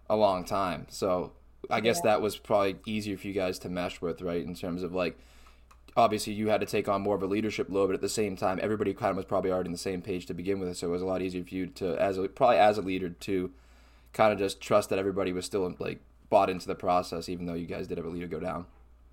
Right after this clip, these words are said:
Speaker 2: Yeah, definitely. Um, I mean, we were experienced group, um, I think since, like, my junior year, so that was covid, we've kind of all been together, like, the, the core of the group. Um,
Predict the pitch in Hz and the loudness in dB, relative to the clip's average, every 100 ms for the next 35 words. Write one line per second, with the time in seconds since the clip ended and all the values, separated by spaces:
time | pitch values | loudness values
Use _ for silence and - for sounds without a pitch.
0 | - - - - - 226 214 196 208 226 | -20 -20 -20 -20 -4 0 0 0 -2 -2
1 | 196 185 175 170 175 175 185 - - - | -2 0 0 0 -4 -10 -12 -12 -14 -8
2 | 202 202 196 185 208 220 226 220 208 - | -2 0 0 -2 -2 -2 -2 -4 -6 -12
3 | - 196 202 190 185 - 180 180 180 - | -18 -4 0 0 -2 -6 -4 -4 -6 -8
4 | 170 175 180 185 175 175 170 170 175 - | -4 -4 -4 -2 0 0 -2 -6 -10 -8
5 | 196 202 208 - 196 180 170 156 - - | -4 -4 -4 -4 -4 0 0 -2 -12 -20
6 | - - - - - - - 180 175 170 | -20 -20 -20 -20 -20 -16 -6 -2 -2 -4
7 | 170 160 180 190 202 220 240 247 247 196 | -6 -8 -6 -4 -2 0 2 0 0 -2
8 | 180 180 - - 196 180 160 156 180 - | -2 -6 -12 -8 -4 -2 -2 -4 -6 -14
9 | - - - - 214 208 196 185 180 175 | -20 -20 -14 -6 -4 -2 0 0 0 0
10 | 180 - 180 180 180 180 170 165 170 - | -2 -6 -4 0 2 2 0 -4 -10 -12
11 | - - 165 - 180 170 175 180 175 196 | -14 -12 -10 -4 0 0 -2 -6 -2 0
12 | 202 208 - _ - - - - 196 185 | 0 -2 -8 _ -20 -20 -20 -12 -6 -4
13 | 180 170 170 175 | -4 -4 -8 -10